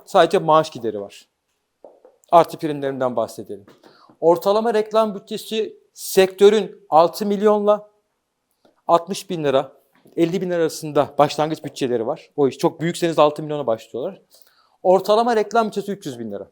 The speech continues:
Yani günlük on bin lira reklam bütçesine ihtiyacımız var. En küçük reklam bütçesi bu.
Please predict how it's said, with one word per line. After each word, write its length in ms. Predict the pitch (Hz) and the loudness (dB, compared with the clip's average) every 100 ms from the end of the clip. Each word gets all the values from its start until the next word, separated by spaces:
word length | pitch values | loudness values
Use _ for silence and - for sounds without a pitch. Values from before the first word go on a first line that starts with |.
| _ | _
Yani 240 | 185 165 135 | 2 2 0
günlük 340 | 165 196 226 | -6 -4 -4
on 280 | 156 208 196 | -2 -2 0
bin 120 | 170 | -2
lira 180 | 180 196 | -2 -2
reklam 360 | 170 170 170 160 | -4 -4 -6 -6
bütçesine 360 | - 156 160 | -10 -10 -8
ihtiyacımız 640 | 147 - 147 143 160 160 160 | -10 -4 -2 -2 -4 -6 0
var. 260 | 233 226 - _ _ _ _ _ _ - | 0 -2 -10 _ _ _ _ _ _ 6
En 320 | 240 240 196 | 6 6 0
küçük 460 | 147 - - - - | -8 -12 -16 -20 -10
reklam 320 | 127 - 131 | -8 -6 -6
bütçesi 300 | 113 - | -8 -16
bu. 40 | - | -20